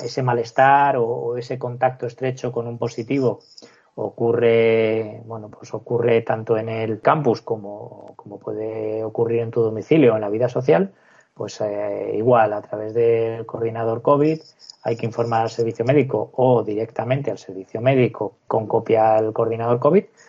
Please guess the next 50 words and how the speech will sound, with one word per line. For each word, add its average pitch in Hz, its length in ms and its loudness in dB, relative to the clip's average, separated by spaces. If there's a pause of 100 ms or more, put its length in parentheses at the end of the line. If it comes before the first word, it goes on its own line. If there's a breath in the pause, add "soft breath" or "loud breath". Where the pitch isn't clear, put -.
(140)
pues 117 160 0
para 113 280 2
que 113 80 2
todo 113 120 4
el 117 80 2
mundo 120 160 2
esté 120 140 0
informado 127 500 4
y 135 40 4
se 131 120 -4
sepa 120 240 -6
en 113 100 -8
todo 113 180 0
momento 117 540 -2 (180)
qué 120 100 4
personas 123 460 2
están 117 300 -2
en 117 100 -2
aislamiento 120 680 2
y 131 60 2
qué 131 80 -10
personas, 117 420 -2
bueno, 104 180 -6
pues 104 320 -8 (180)
están 110 460 2
en 110 140 -2
esta 113 220 0
situación, 101 680 -2
¿no? 131 200 0
De, 98 540 -2
o 101 120 -4
de 104 100 -2
cuarentena 143 1000 0 (260 soft breath)
o 117 180 4
de, 104 420 0
o 107 120 2
de 104 80 -2
estar 104 280 -2
con 110 140 0
la 110 60 0
enfermedad 113 580 4 (380)
y 110 200 -10
hacer 101 280 -6
un 95 80 -8
seguimiento 101 580 -2
de, 95 680 2 (200)
de 104 220 -6
su - 180 0
evolución, 98 680 -2
¿no? 127 160 -10